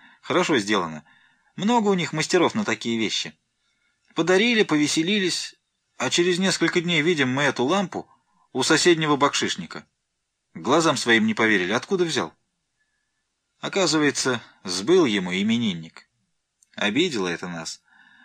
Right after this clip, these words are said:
Ну ладно, на Волгу человек собирает, хочет по возвращении в Союз Волгу экспортную купить. Но чтобы так себя повести,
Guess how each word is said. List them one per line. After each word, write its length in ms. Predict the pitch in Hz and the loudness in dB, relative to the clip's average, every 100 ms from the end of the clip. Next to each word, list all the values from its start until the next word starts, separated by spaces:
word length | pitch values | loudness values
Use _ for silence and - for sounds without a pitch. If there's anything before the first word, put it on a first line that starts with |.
| - | -18
Ну 180 | - 156 | -10 -2
ладно, 320 | 156 147 110 | 0 2 2
на 160 | 101 113 | 2 2
Волгу 300 | 131 143 113 | 2 2 0
человек 400 | - 120 113 98 | 0 2 0 0
собирает, 640 | 113 104 101 98 90 - | -2 0 0 0 -2 -10
хочет 360 | - 131 123 107 | -6 -2 -2 -2
по 80 | 98 | -4
возвращении 540 | 92 98 - 110 104 | -4 -2 -2 0 -2
в 60 | 92 | -2
Союз 320 | 98 98 95 | -2 -2 -4
Волгу 420 | 90 135 147 131 | -4 -2 -2 0
экспортную 520 | 131 117 - - 117 | -2 -2 -8 -6 -4
купить. 400 | 107 110 107 - - _ _ _ _ _ | -4 -6 -6 -8 -14 _ _ _ _ _
Но 120 | 98 | -8
чтобы 320 | 101 - 110 107 | -4 -4 -4 -4
так 240 | 135 117 | -2 -2
себя 280 | - 110 107 | -2 -2 -2
повести, 640 | - 104 104 - 151 123 | -2 -4 -4 -4 -4 -4